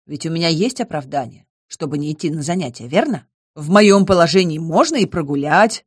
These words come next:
денек-другой, и все поймут, пожалеют и скажут, покачивая головами: «Да, столько пережить. Бедная девочка, неудивительно, что она не может выйти из дому».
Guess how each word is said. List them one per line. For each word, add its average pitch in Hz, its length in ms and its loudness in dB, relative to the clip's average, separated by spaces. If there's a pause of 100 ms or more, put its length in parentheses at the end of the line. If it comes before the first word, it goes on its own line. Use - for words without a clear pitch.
(140)
денек-другой, 214 800 0 (240)
и 143 80 -20
все 160 240 -6
поймут, 220 480 0 (320)
пожалеют 175 520 0
и 175 40 -6
скажут, 202 420 0
покачивая 220 460 0
головами: 202 640 0 (300)
«Да, 151 760 -2
столько 277 800 -4
пережить. 254 1300 -6 (640)
Бедная 202 720 4
девочка, 180 680 0 (160)
неудивительно, 226 760 2
что 247 160 -2
она 233 100 0
не 233 80 2
может 226 300 2
выйти 220 360 2
из 208 180 2
дому». 170 540 -2